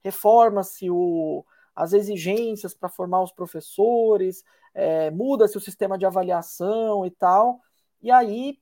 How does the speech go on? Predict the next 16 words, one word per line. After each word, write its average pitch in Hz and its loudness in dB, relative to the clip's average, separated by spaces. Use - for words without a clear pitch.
num 269 -6
segundo 202 -2
momento, 214 -2
a 208 -4
partir 180 -8
dessas 190 -2
novas 190 4
demandas 180 -4
de 165 -10
mercado, 170 -2
né, 180 -6
criadas 165 0
dentro 175 -12
dos 165 -16
sistemas 175 -12
públicos, 240 -10